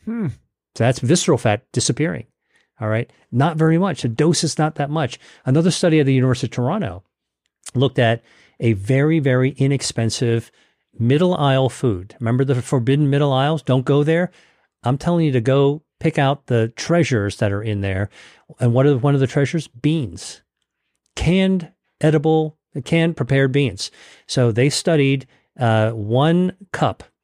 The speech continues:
Speaker 2: of canned beans, uh, for, uh, five days a week. Everybody ate everything else that they normally ate, no extra exercise, no caloric restriction,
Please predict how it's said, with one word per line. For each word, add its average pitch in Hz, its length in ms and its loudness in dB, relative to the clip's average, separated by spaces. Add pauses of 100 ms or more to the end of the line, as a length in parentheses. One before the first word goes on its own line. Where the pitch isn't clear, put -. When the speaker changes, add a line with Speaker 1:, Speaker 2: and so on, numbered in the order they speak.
(380)
Speaker 2:
of 110 420 0
canned 135 500 -2 (300)
beans, 107 480 -2 (580)
uh, 107 300 -2 (280)
for, 120 280 -6 (160)
uh, 107 380 -2
five 143 520 0
days 127 500 0 (160)
a 117 100 0
week. - 420 -4 (1120)
Everybody 113 520 0 (120)
ate 139 220 0 (180)
everything 127 440 0
else 131 220 0
that 123 100 -4
they 143 80 2
normally 135 360 2
ate, 131 280 0
no 110 260 0
extra 147 340 -2
exercise, 127 500 -2
no 107 140 -2
caloric 131 320 -2
restriction, 127 600 -10